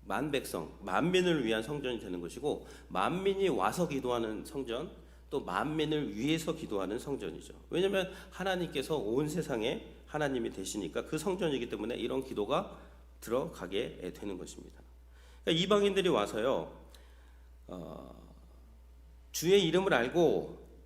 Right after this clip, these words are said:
예, 땅의 만민이 주의 이름을 알고 주의 백성 이스라엘처럼 경외하게 하옵소서. 예. 그래서 예수님께서 말씀하셨듯이 만민이 기도하는 집이에요.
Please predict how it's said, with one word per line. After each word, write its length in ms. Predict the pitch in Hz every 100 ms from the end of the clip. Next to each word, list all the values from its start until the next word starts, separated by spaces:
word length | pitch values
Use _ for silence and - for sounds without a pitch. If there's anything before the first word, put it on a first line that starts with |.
| -
예, 180 | 62 - -
땅의 420 | 165 170 180 196 185
만민이 640 | 107 113 120 120 151 156
주의 320 | - 135 139
이름을 340 | 117 123 139
알고 540 | 98 98 107 170 180 180
주의 260 | - 139
백성 400 | 135 110 - 147 110
이스라엘처럼 880 | 135 147 190 185 180 180 190 202 208
경외하게 680 | - 127 190 240 247 214 190
하옵소서. 800 | 160 131 135 127 120 98 80 - - -
예. 80 | 82 - - - - - - -
그래서 500 | 170 185 139 151 143
예수님께서 960 | 127 120 120 143 139 123 90 - 110 120
말씀하셨듯이 880 | 85 90 110 113 110 - 95 143 101
만민이 440 | 85 107 131 123
기도하는 420 | - 104 104 95
집이에요. 300 | 85 - 76